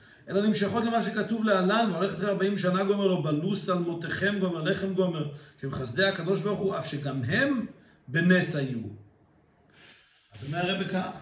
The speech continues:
מזה למד רש"י שלא מדברים כאן על הניסים. הניסים במפורש אנחנו ראינו שבני ישראל הכירו בניסים.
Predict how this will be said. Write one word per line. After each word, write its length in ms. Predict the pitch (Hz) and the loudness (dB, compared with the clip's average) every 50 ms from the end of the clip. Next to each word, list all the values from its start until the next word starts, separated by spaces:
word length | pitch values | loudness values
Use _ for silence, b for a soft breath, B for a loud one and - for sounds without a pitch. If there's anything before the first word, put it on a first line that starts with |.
| - - - - _ _ - - - _ B B B B B B B B 156 | -16 -20 -20 -20 _ _ -20 -20 -20 _ B B B B B B B B 2
מזה 380 | 180 180 156 143 160 208 233 | 2 4 4 6 6 6 6
למד 300 | 233 233 214 202 202 185 - | 6 4 4 2 0 0 0
רש"י 540 | 180 196 214 220 202 - 190 185 180 156 | 0 2 2 2 2 0 -2 -4 -4 -4
שלא 200 | 156 170 180 196 | -2 -2 -2 0
מדברים 280 | 202 214 208 226 233 214 | 0 0 0 0 0 0
כאן 120 | 208 202 | 0 0
על 120 | 185 180 175 | 0 -2 -2
הניסים. 480 | 160 156 151 - - - 120 117 107 - - | -2 -4 -6 -6 -6 -8 -10 -10 -10 -12 -12
הניסים 460 | 143 139 139 - - 180 190 190 175 | -10 -10 -10 -8 -4 -4 -2 -2 -2
במפורש 480 | 165 156 156 139 139 139 160 160 151 | -4 -6 -8 -8 -8 -6 -6 -6 -6
אנחנו 320 | 151 147 131 123 147 143 131 | -6 -6 -6 -6 -6 -6 -4
ראינו 280 | 139 143 160 160 156 | -4 -4 -4 -4 -4
שבני 220 | 156 147 127 147 151 | -4 -4 -6 -6 -6
ישראל 300 | 143 139 - 143 147 147 143 | -6 -6 -6 -6 -6 -6 -6
הכירו 380 | 131 - - - 160 160 175 | -6 -8 -10 -10 -8 -8 -8
בניסים. 440 | - 156 143 - - - - - | -8 -8 -8 -8 -10 -12 -14 -16